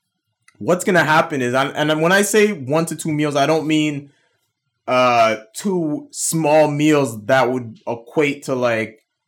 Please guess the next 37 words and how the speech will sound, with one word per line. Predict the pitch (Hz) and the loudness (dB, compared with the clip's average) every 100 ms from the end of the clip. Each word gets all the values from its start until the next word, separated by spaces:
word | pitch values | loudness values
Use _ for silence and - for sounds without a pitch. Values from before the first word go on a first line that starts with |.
| _ _ _ _ | _ _ _ _
you | - 117 | -8 -4
know, | 113 107 | -2 -2
somebody | 107 139 131 131 | -2 -2 -2 -4
trying | 120 131 123 | -2 -2 -2
to | 120 110 107 | -2 -4 -6
do | 120 120 117 113 _ _ _ - | -10 -10 -10 -14 _ _ _ -6
a | 107 | -4
diet | 98 117 117 113 | -2 0 2 0
where | 117 | -2
it's | 113 117 | -4 -6
like, | 98 | -8
"Okay, | - - 135 117 - _ | -10 -8 -4 -4 -6 _
you | 113 113 120 | -14 -8 -6
can | 143 120 | -4 -4
have | 123 131 - - | -2 -4 -4 -4
five | 131 143 156 151 - | 0 2 0 -2 -10
small | - 139 139 131 127 123 120 | -8 -4 0 0 0 -4 -4
meals." | 123 113 113 - _ _ _ | -4 -4 -6 -12 _ _ _
You're | 127 | 0
not | 165 | 2
gonna | 190 180 | 2 2
be | 175 | 2
having | 160 156 156 151 - _ | 0 2 0 -2 -8 _
two | - 196 175 | -6 -2 -2
or | 165 127 131 | -2 0 -2
one | 139 151 147 | 0 -2 -2
small | - 151 139 127 | -4 -4 0 0
meal | 127 131 117 98 - _ _ | 0 -2 -2 -4 -10 _ _
and | 110 123 | -12 -8
lose | 135 127 | -8 -8
weight | 120 135 135 | -4 -4 -2
that | 117 107 104 | -2 0 -2
way. | 98 | -4
You | 110 | -2
wanna | 147 151 151 | 0 0 0
have | 147 147 135 - | 0 0 0 -4
two | - 170 147 - | -4 -4 -4 -8